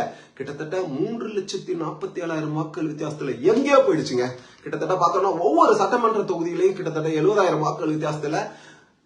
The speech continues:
இந்தியா கூட்டணியின் வேட்பாளர் கனிமொழி மேடம்னு நினைக்கிறேன், அப்போ ரெண்டாயிரத்தி பத்தொன்பதுல நின்னாங்கன்னு நினைக்கிறேன், வெற்றி பெற்றிருக்கிறார்கள். ஆனா அந்த வெற்றி அங்க ஒரு விளாத்திக்குளம்ன்ற ஒரு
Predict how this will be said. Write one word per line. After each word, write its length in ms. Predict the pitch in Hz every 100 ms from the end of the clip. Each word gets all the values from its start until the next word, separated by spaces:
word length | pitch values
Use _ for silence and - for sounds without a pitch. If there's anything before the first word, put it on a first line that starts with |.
| _ _ _
இந்தியா 280 | - 160 214
கூட்டணியின் 540 | 185 165 160 160 156 147
வேட்பாளர் 560 | 160 156 156 175 185 - - - _ -
கனிமொழி 360 | 131 190 180
மேடம்னு 360 | 160 143 147 160
நினைக்கிறேன், 280 | 143 139 135
அப்போ 160 | 120 123
ரெண்டாயிரத்தி 380 | 120 135 131
பத்தொன்பதுல 480 | 120 120 123 120 117
நின்னாங்கன்னு 400 | 117 120 123 123
நினைக்கிறேன், 280 | 110 - 151
வெற்றி 220 | 127 143
பெற்றிருக்கிறார்கள். 800 | 151 143 135 123 127 135 143 226 - - - - -
ஆனா 300 | 123 127 151 226 254 - -
அந்த 260 | - 135 135
வெற்றி 420 | 135 143 - 240 294 262 - - _ _ _ _ _
அங்க 320 | - 170 233 196 101 - - _
ஒரு 200 | 110 120 117 113
விளாத்திக்குளம்ன்ற 840 | 110 156 214 214 165 160 151 127
ஒரு 140 | 127